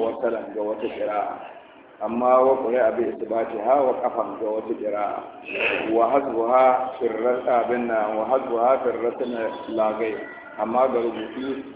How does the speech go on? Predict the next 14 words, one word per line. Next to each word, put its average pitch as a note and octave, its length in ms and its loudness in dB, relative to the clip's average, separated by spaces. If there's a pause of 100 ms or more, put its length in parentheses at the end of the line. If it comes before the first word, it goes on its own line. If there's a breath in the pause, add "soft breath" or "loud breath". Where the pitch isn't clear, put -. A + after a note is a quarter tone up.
za A#2+ 160 2
a G#2 60 0 (100)
shahe G#2+ 360 -2
ta G#2+ 120 -10 (240)
da G2+ 60 -10 (120)
kowace A2+ 540 -2
qira'a G#2 480 -4 (440)
za A#2 100 6 (100)
a - 40 -6
shahe G2 440 -4
ta. - 80 -14 (720)
To A#2 100 0
Allah D#3 260 6
ya B2+ 80 8